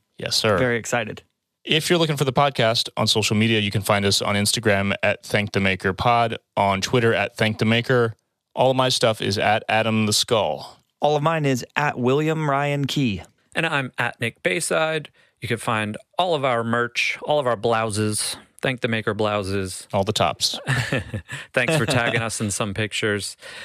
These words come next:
Speaker 3: If you are wearing your, your Thank the Maker merch, please, please, please post a picture and tag us. You can find all that at thank the maker merch dot com.
Speaker 1: And if you want to support the podcast in other ways,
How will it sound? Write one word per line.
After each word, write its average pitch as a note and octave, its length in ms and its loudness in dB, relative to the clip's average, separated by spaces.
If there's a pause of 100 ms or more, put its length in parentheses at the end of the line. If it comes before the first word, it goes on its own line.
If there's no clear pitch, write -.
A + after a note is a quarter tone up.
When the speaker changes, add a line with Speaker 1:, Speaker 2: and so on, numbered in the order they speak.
(120)
Speaker 3:
If B2+ 120 -4
you B2+ 120 2
are A2+ 120 2
wearing G#2 360 0
your, G2+ 360 0
your G2 360 0
Thank G#2 240 -4
the F#2+ 80 -6
Maker G2+ 280 -2
merch, F#2+ 520 -2 (180)
please, C#3+ 460 -2
please, G2+ 280 -4
please G2 220 -6
post F2+ 260 -6
a - 40 -8
picture - 380 -2
and F#2 120 -4
tag G#2+ 240 -2
us. A2+ 240 -4 (460)
You B2+ 80 -2
can B2+ 80 0
find B2 200 0
all G#2+ 120 4
that G2+ 180 0
at G2+ 220 -4
thank G2+ 220 -6
the F#2+ 60 -8
maker F#2+ 280 -2
merch F#2+ 320 -2
dot F2+ 260 -2
com. F#2+ 360 -6 (260)
Speaker 1:
And A2 80 2
if G#2 100 -2
you B2+ 60 2
want C3 120 4
to - 60 2
support B2+ 300 2
the A#2+ 80 -4
podcast A#2+ 640 2 (140)
in B2 120 4
other B2 200 4
ways, A2 400 2